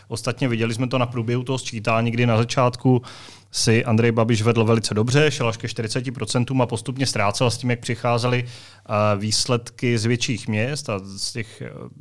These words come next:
řekněme, nějakých regionálních center a potom z hlavního města. A v tom to asi není překvapivé. Tam z mého pohledu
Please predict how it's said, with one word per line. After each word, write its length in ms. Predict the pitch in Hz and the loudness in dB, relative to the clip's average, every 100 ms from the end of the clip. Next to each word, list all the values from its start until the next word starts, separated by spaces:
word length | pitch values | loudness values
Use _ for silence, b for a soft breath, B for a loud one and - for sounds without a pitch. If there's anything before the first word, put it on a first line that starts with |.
| 117 | -12
řekněme, 400 | 107 110 117 104 101 _ | -10 -2 -2 -2 -6 _
nějakých 380 | 135 110 98 120 | -12 -10 -6 -4
regionálních 540 | 107 107 113 113 123 123 | -4 -2 0 2 0 -2
center 400 | 110 101 117 120 | -4 -4 -4 -6
a 60 | |
potom 300 | - 117 135 | -8 -4 -2
z 40 | 113 | 0
hlavního 340 | 113 127 143 | 0 0 2
města. 500 | 104 - - 123 160 B B B B B B _ - | 0 -2 -2 -2 -2 B B B B B B _ 0
A 420 | 110 113 113 110 - _ _ _ _ _ _ - | 4 6 4 0 -12 _ _ _ _ _ _ -16
v 20 | - | 0
tom 160 | 107 | 2
to 80 | 123 | 4
asi 180 | 120 147 | 4 4
není 160 | 147 | 4
překvapivé. 640 | 165 117 127 127 123 110 107 | 4 0 0 2 4 2 2
Tam 420 | 113 110 104 - 82 | 0 -2 -4 -8 -12
z 80 | 98 | -4
mého 220 | 113 120 | 0 0
pohledu 600 | 127 113 117 127 127 - | 2 2 2 2 0 -4